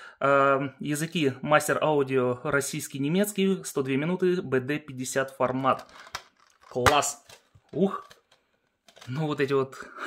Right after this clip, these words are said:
опять, ребята, вы гляньте на эту красоту, как красиво оформлено, оформлено всё, вы только гляньте. Это, это что-то. Так, здесь у нас опять то же самое, что мы уже видели.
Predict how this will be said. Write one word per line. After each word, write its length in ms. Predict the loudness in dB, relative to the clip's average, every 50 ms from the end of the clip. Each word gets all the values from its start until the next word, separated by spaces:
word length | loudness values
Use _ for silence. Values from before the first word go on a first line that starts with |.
| -12 -12
опять, 360 | -10 -6 -4 -4 -4 -4 -8 -12 -16 -16 -16 -18 _ -6
ребята, 380 | -2 0 0 0 0 -4 -10 -12 _ _ _ -14
вы 180 | -12 -10 -10
гляньте 580 | -8 -4 -2 0 2 4 4 4 4 2 4 4
на 220 | 4 4 2 2 2
эту 240 | 0 0 0 -2 -4
красоту, 640 | -2 -2 -2 -2 -2 -2 -4 -4 -4 -6 -6 -8 -12 _ _ -2
как 320 | 2 4 4 2 2 -2
красиво 560 | -6 -2 -2 -2 -2 -2 -4 0 2 4 4
оформлено, 880 | 4 4 0 0 -2 0 0 0 2 2 2 0 0 0 0 -2 -4 -6 _ _ _ _ _
оформлено 840 | -6 -4 -2 0 2 2 2 2 0 0 -2 -2 0 0 0 0 0 0
всё, 280 | -2 -2 0 0 0
вы 100 | 0 0
только 260 | 0 -2 -2 -2 -2 -4
гляньте. 540 | -2 0 0 0 -2 -2 -4 -6 -8 -10 _ _ -20 -20 -20 -20 _ _ _ _ _ _ _ _ -8
Это, 520 | -8 -8 -8 -8 -8 -6 -6 -6 -6 -8 -10
это 160 | -8 -6 -4
что-то. 420 | -4 -4 -2 -2 -2 -2 -2 -4 -6 -10 -16 -14 -12 -10 -10 -10 -12 -14 _ _ _ -16 -14 -14 -16 -20 _ _ _ _ -6
Так, 200 | -6 -6 -6 -6
здесь 180 | -6 -6 -6 -4
у 60 | -4
нас 280 | -4 -4 -4 -6 -8 -14 -18 -20 -20 -16 -14 -12 -10 -8 -4
опять 500 | -4 -4 -2 0 -2 -2 -2 -4 -4 2
то 180 | 6 6 6 6
же 120 | 4 0
самое, 440 | -2 0 2 2 2 2 0 0 0
что 180 | -2 -2 -2 -2
мы 140 | -2 0 -2
уже 180 | -2 -2 -2
видели. 420 | -2 -2 0 2 4 4 4 2